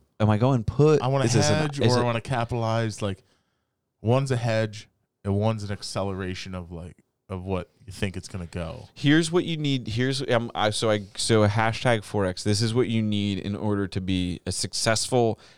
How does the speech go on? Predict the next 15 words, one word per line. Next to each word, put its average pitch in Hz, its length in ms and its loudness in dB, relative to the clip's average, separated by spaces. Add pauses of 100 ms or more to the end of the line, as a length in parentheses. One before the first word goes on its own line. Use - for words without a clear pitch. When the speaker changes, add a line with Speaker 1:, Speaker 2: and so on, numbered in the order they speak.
(160)
Speaker 1:
Instagrammer, 107 1120 0 (760)
ha-, 101 140 -8 (240)
Speaker 2:
For 120 340 6
Speaker 1:
Forex 107 100 8 (220)
Speaker 2:
Forex. - 300 -12
Speaker 1:
stock 113 300 2
Speaker 2:
And, - 60 -12
Speaker 1:
trader. 98 280 2
Speaker 2:
and 139 100 0
Forex 139 440 -2
is 101 100 -6
a 95 60 -8
platform, - 540 -12
right? 87 200 -14
Speaker 1:
Right. 104 280 0